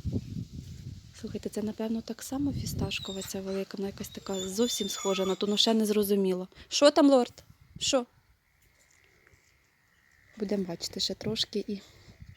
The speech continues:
буде розквітати. Ну, все, тут такий буде куток, е, з трояндами. Високі хризантеми під забор, мені ще ж ті з горщиків треба пересадити. От туди там я їх подосаджую, тако під забором йдуть високі.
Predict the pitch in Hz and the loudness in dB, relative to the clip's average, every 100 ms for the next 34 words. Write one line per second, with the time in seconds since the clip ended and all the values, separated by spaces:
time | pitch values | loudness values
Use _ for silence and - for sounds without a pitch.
0 | _ - 247 214 202 202 - - 208 196 | _ -12 -8 -4 -2 -4 -6 -2 2 4
1 | 247 - 233 247 - 233 202 214 - - | 2 2 0 0 0 0 0 -2 -2 0
2 | 220 - - - - - - 220 202 - | -2 -2 -8 -6 -4 -6 -4 -4 -4 0
3 | 214 202 190 190 202 - 294 - - - | 2 4 2 2 4 4 4 0 -4 -14
4 | - - - - - - - - - - | -18 -20 -18 -18 -18 -18 -10 -8 -8 -12
5 | - - - - - - 220 - 208 - | -20 -20 -16 -16 -12 -4 -2 0 -2 -4
6 | - 196 190 202 196 185 190 202 240 247 | -6 -4 -4 -4 -4 -4 -4 -2 0 0
7 | 202 196 196 - - 202 185 - - - | 0 0 -2 -4 -2 -2 0 0 0 -2
8 | - 196 180 - 185 190 185 185 - 185 | -2 -2 -2 -2 -4 -2 -2 -2 -4 -2
9 | - 190 247 196 - 175 165 170 170 170 | 2 2 0 -4 -4 -4 -4 -4 -6 -6
10 | - 175 170 - 170 170 165 - 170 170 | -10 -10 -10 -8 -8 -10 -12 -12 -10 -4
11 | 175 170 175 175 170 - 170 - 175 175 | -4 -4 -4 -4 -6 -8 -10 -8 -10 -10
12 | - | -8